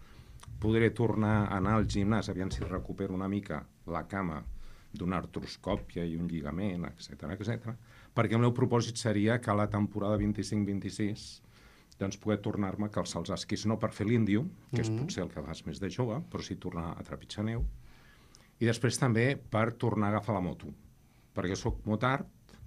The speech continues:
Speaker 1: no dels que va espitats per les carreteres,
Speaker 2: Mhm.
Speaker 1: i vaig molt en compte, perquè com que es-, tinc molta sensibilitat, perquè he viscut el que passa, i un altre aspecte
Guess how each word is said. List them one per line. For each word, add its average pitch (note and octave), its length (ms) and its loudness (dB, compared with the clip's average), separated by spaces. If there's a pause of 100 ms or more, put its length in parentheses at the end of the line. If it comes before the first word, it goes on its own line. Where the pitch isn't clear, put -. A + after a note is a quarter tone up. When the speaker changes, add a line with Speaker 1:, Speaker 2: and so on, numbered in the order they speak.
(500)
Speaker 1:
no F2 160 -2
dels F2 200 -4
que D#2 100 -6
va D2+ 200 -4
espitats - 560 -10
per - 140 -12
les - 180 -8
carreteres, G#2+ 680 -4
Speaker 2:
Mhm. A#2 60 -2
Speaker 1:
i - 40 -4
vaig - 240 -6
molt E2+ 180 -2
en F2 100 -6
compte, G2+ 360 -4
perquè D#2+ 220 -8
com F2 160 -6
que - 100 -10
es-, - 200 -8 (160)
tinc A2 180 0
molta G#2 400 0
sensibilitat, D2 840 -8 (260)
perquè F2 300 -6
he F2 40 -2
viscut D#2+ 520 -2 (640)
el - 100 -12
que - 100 -12
passa, G#2 420 -4 (1400)
i E3 320 4 (300)
un D#3 160 8
altre D#3 340 6
aspecte E3+ 680 4